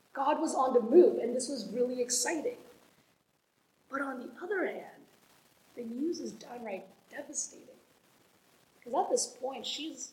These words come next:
engaged to be married to Joseph. Imagine her trying to come up how to explain this explanation she has to give to Joseph.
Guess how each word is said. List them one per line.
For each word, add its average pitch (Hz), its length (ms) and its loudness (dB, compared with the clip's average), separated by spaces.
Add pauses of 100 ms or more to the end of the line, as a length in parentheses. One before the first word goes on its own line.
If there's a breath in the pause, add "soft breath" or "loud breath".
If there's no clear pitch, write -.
(120)
engaged - 680 -12 (600)
to 220 100 -14
be 220 80 -8 (160)
married 302 280 -6 (1040)
to - 160 -6
Joseph. - 520 0 (2000)
Imagine 294 680 -4 (800)
her 190 180 -2
trying 247 220 -4
to - 140 -2
come 240 160 -6
up 233 220 -2
how 226 800 2
to 240 160 -4
explain - 840 -4 (240)
this 240 180 -4
explanation 247 540 -2
she - 140 -8
has 226 240 2
to 226 100 -4
give 220 200 0
to - 100 -6
Joseph. - 460 -4